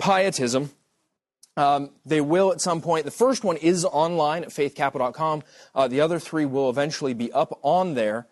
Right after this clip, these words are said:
Um, and th-, as we'll see today, while this is the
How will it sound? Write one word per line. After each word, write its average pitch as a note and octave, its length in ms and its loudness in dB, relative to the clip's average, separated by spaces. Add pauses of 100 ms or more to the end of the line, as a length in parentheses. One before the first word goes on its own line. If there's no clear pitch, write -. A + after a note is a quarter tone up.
(540)
Um, B2 500 0 (1800)
and D3 520 0
th-, D#3 180 -6 (180)
as D3+ 180 0
we'll D#3+ 140 -2
see C4+ 200 0
today, E3+ 500 2
while D3 260 0
this G#3 180 0
is E3 160 -2
the D3+ 160 -6